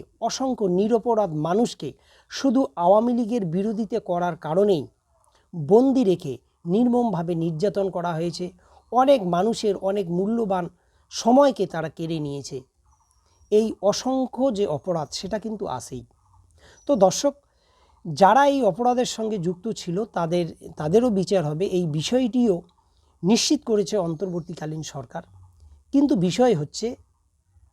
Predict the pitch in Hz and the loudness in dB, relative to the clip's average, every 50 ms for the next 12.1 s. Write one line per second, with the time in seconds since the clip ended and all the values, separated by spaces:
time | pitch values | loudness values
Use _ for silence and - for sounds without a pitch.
0 | _ _ - 160 143 233 247 254 - - 165 165 175 202 226 240 247 269 294 277 | _ _ -10 -4 2 4 4 4 4 2 4 6 8 8 6 6 6 2 2 2
1 | 285 262 - _ _ - _ _ _ _ _ _ _ _ _ _ _ _ _ _ | 0 0 -2 _ _ -20 _ _ _ _ _ _ _ _ _ _ _ _ _ _
2 | _ _ _ _ _ _ _ _ _ _ _ - - - 226 240 254 277 269 277 | _ _ _ _ _ _ _ _ _ _ _ -8 2 4 4 6 6 4 6 6
3 | 262 262 226 170 160 165 156 - - 165 139 117 - _ _ _ _ _ _ _ | 6 6 6 4 0 -2 -4 -4 -8 -10 -10 -10 -12 _ _ _ _ _ _ _
4 | _ _ _ _ _ _ _ _ _ _ - - 139 127 208 269 247 - 269 277 | _ _ _ _ _ _ _ _ _ _ -16 -12 -4 2 2 2 4 4 2 2
5 | 277 294 285 262 214 156 160 170 165 _ - 196 180 143 - _ _ _ _ _ | 4 2 2 2 2 0 -2 -4 -4 _ -8 -8 -8 -8 -8 _ _ _ _ _
6 | _ _ _ _ _ - 208 233 269 240 - - 254 - - 233 214 175 - 160 | _ _ _ _ _ 0 2 2 2 2 0 -2 -4 -2 0 -2 -2 -2 -4 -4
7 | 147 156 147 156 147 127 147 190 196 196 - 277 247 - - 208 170 131 143 127 | -4 -4 -4 -4 -4 -2 0 -2 -2 -2 -4 -8 -8 -6 -4 -4 -4 -4 -4 -6
8 | 127 127 - - - 190 - - _ _ _ _ _ _ _ _ _ _ _ _ | -6 -6 -8 -8 -14 -14 -16 -18 _ _ _ _ _ _ _ _ _ _ _ _
9 | _ _ _ _ _ _ _ - 175 180 185 196 262 262 220 156 160 175 170 240 | _ _ _ _ _ _ _ 0 2 2 4 4 4 2 2 0 0 0 2 4
10 | 247 220 160 151 156 156 143 123 117 113 110 - - 120 _ _ _ _ _ _ | 2 2 2 0 -2 -4 -4 -6 -8 -14 -14 -18 -20 -20 _ _ _ _ _ _
11 | _ _ _ _ _ - - 294 269 262 311 226 147 - - - 151 170 202 233 | _ _ _ _ _ 2 2 2 4 4 2 0 0 -2 -6 -4 0 4 6 6
12 | 262 294 | 6 6